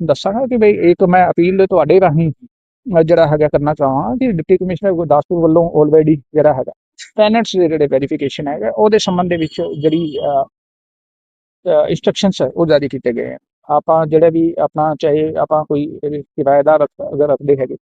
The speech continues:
ਜਾਂ ਆਪਾਂ ਕੋਈ ਦੁਕਾਨ ਦੇ ਵਿੱਚ ਕੋਈ, ਅ, ਕੰਮ ਕਰਨ ਵਾਲਾ ਰੱਖਦੇ ਹਾਂ, ਉਹਦੀ ਵੈਰੀਫਿਕੇਸ਼ਨ ਬੜੀ ਜ਼ਰੂਰੀ ਹੈ। ਆਪਾਂ ਦੇਖਦੇ ਹਾਂ ਕਈ ਵਾਰ, ਅ, ਜਿਹੜੇ ਹੈਗੇ ਗ-,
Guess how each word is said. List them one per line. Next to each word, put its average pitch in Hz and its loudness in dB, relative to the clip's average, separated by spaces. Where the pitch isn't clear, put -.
ਜਾਂ 190 -4
ਆਪਾਂ 185 -2
ਕੋਈ 196 2
ਦੁਕਾਨ 165 -2
ਦੇ 170 -2
ਵਿੱਚ 170 -4
ਕੋਈ, 175 0
ਅ, 160 -2
ਕੰਮ 190 -2
ਕਰਨ 175 0
ਵਾਲਾ 151 -2
ਰੱਖਦੇ 131 -6
ਹਾਂ, - -10
ਉਹਦੀ 269 -2
ਵੈਰੀਫਿਕੇਸ਼ਨ 233 0
ਬੜੀ 139 -4
ਜ਼ਰੂਰੀ 123 -8
ਹੈ। 127 -8
ਆਪਾਂ 156 0
ਦੇਖਦੇ 147 2
ਹਾਂ 147 -4
ਕਈ 143 -2
ਵਾਰ, 139 0
ਅ, - -4
ਜਿਹੜੇ 139 0
ਹੈਗੇ 139 -4
ਗ-, 151 -6